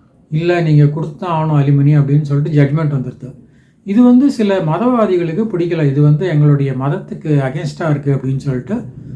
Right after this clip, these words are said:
ராஜீவ்காந்திட்ட முறையிட்டிருக்காங்க. அவர் பார்த்தாரு, கான்ஸ்டிடியூஷனே சேஞ்ச் பண்ணிட்டார். சேஞ்ச் பண்ணிட்டு அந்த சுப்ரீம் கோர்ட் வெர்டிக்டை வந்து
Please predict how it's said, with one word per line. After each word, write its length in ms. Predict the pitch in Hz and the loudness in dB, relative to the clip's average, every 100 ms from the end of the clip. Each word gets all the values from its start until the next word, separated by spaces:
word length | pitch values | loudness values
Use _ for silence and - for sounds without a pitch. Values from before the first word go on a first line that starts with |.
| - - - - | -14 -14 -14 -6
ராஜீவ்காந்திட்ட 800 | 147 170 185 175 147 139 147 190 | 0 2 2 0 2 2 0 -2
முறையிட்டிருக்காங்க. 760 | 147 151 160 139 139 127 135 147 | 0 2 0 -4 -6 -4 -6 -4
அவர் 280 | 147 196 208 | 0 2 2
பார்த்தாரு, 540 | 202 196 196 175 156 | 0 0 0 0 -2
கான்ஸ்டிடியூஷனே 720 | 147 214 214 - 214 147 190 | -2 -2 -4 -4 -6 -4 -2
சேஞ்ச் 300 | - 196 196 | 0 0 -2
பண்ணிட்டார். 360 | 160 143 131 120 - _ _ _ _ _ _ _ - | 0 -2 -2 -6 -14 _ _ _ _ _ _ _ -4
சேஞ்ச் 260 | 196 185 | -2 -2
பண்ணிட்டு 360 | 160 151 143 185 | 2 4 4 2
அந்த 140 | 202 | -2
சுப்ரீம் 460 | 151 180 208 226 208 | -2 -6 -2 0 0
கோர்ட் 360 | 180 165 147 | -2 -4 -4
வெர்டிக்டை 720 | 151 139 127 151 170 202 - 147 | -2 -2 0 0 2 -2 -2 -2
வந்து 440 | 135 175 247 - | 0 -2 -4 -8